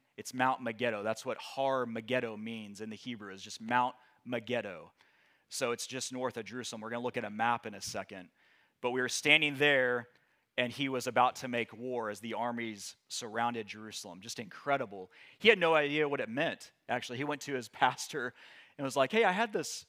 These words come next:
kind of dream last night. What do you make of this?" He goes, "Oh, that's Revelation nineteen." So, in, starting in Ver-, Revelation sixteen, verse thirteen,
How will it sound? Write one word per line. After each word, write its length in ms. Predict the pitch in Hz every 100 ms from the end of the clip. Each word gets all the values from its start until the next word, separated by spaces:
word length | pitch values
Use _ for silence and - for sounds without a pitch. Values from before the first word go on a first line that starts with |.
| -
kind 180 | 180
of 60 | 123
dream 320 | 113 139 175
last 260 | 131 107 -
night. 240 | 117 117
What 100 | 135
do 60 | 170
you 60 |
make 220 | 147 160 143
of 80 |
this?" 140 | 120 -
He 60 |
goes, 160 | 139 113
"Oh, 180 | 226 143
that's 200 | 147 -
Revelation 440 | 143 131 135 147
nineteen." 480 | 131 135 - 165 107 _ - - - -
So, 360 | - 175 151 135 139 _ _ -
in, 140 | 143
starting 280 | 147 185 185
in 60 | 160
Ver-, 140 | 165 156
Revelation 460 | 156 151 135 143
sixteen, 600 | - 208 - - 135 131
verse 260 | 127 131 -
thirteen, 640 | 156 165 - 135 120 113